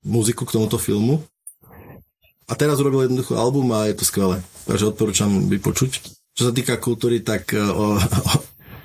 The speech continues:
ideme spraviť taký, no, ja to, ja to zoberiem tak od spodu, ja som proste akože taký, no, aj ty, odporúčam Radošincov, normálne, že Janošek je geniálna vec, proste to si ľudia vypočujte, to je, to je masterpiece slovenský, hej,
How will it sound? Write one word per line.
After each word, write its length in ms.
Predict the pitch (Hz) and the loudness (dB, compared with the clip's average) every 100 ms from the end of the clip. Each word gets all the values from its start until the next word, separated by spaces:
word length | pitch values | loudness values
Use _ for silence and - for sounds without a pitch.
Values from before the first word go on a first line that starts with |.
| - | -8
ideme 260 | 113 127 151 | 0 2 2
spraviť 280 | - 135 | 2 0
taký, 200 | 139 147 127 | 0 0 2
no, 100 | 143 | 2
ja 120 | 131 | 0
to, 120 | - | 0
ja 140 | 214 196 | 2 2
to 120 | 104 | 2
zoberiem 320 | 110 120 101 | 0 2 0
tak 120 | 92 | 0
od 80 | 92 | -2
spodu, 280 | - 104 101 | -2 0 2
ja 100 | 101 | 2
som 140 | 110 | 2
proste 320 | 101 98 - | 0 0 0
akože 200 | 98 92 | 0 0
taký, 240 | 92 95 104 | 0 -2 0
no, 120 | 101 | 0
aj 120 | 98 | 0
ty, 120 | 95 107 - - - - | 0 -2 -4 -10 -8 -4
odporúčam 460 | 139 156 147 120 | 0 0 0 0
Radošincov, 680 | 104 107 107 - 95 - 98 | 0 0 0 2 2 2 2
normálne, 440 | 98 101 104 101 | 2 2 2 2
že 160 | 90 95 | 2 2
Janošek 380 | 107 113 104 95 | 2 2 0 0
je 100 | 90 | 0
geniálna 480 | 101 101 101 101 95 | 2 2 2 2 2
vec, 200 | 98 92 | 2 0
proste 320 | - 95 - | 0 0 2
to 120 | 92 127 | 0 0
si 140 | - | 0
ľudia 180 | 107 110 | 0 0
vypočujte, 640 | 101 98 107 113 101 107 | 0 -2 -2 -2 0 -2
to 180 | - 101 | 0 0
je, 400 | 101 98 95 92 - - - - | 2 2 2 -2 -6 -12 -12 -8
to 100 | - | -2
je 80 | 131 | 0
masterpiece 600 | 117 120 131 - 101 - | 2 0 0 -2 0 2
slovenský, 680 | 113 104 101 - - 113 107 | 2 2 2 0 0 -2 0
hej, 220 | 107 | 0